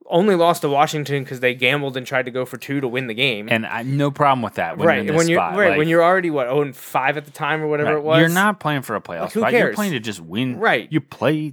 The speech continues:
Speaker 2: to win the
Speaker 1: And they
Speaker 2: game.
Speaker 1: tried it. It didn't work. We saw it in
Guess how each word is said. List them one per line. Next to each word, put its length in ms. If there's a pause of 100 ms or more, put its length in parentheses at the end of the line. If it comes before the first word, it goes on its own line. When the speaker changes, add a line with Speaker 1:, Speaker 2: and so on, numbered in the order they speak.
Speaker 2:
to 120
win 500
the 60
Speaker 1:
And 200
they 100
Speaker 2:
game. 80
Speaker 1:
tried 260
it. 220
It 160
didn't 240
work. 260
We 80
saw 300
it 80
in 180